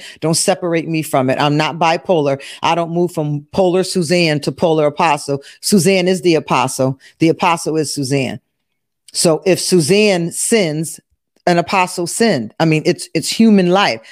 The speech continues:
Apostleship rests and, and reigns on human gifts, human people. Don't let people separate you. Don't let them split who you are.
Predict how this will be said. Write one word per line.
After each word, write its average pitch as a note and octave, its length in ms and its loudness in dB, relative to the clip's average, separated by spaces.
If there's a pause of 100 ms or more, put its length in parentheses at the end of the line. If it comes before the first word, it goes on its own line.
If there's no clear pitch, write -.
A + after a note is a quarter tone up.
(120)
Apostleship F#3 800 -2 (180)
rests F#3+ 360 2
and, D#3+ 220 -6
and D#3 200 -4
reigns E3+ 440 0
on F3 220 4
human F3+ 420 4
gifts, G3 340 0
human F#3+ 300 2
people. F3+ 480 0 (1900)
Don't F3 180 0
let F#3 160 0
people A3+ 280 2
separate F#3+ 720 0
you. B2 280 -2 (500)
Don't G3 180 4
let G3+ 160 2
them F#3+ 140 -4
split - 520 0
who G3+ 200 -2
you F#3 240 -2
are. D3+ 420 0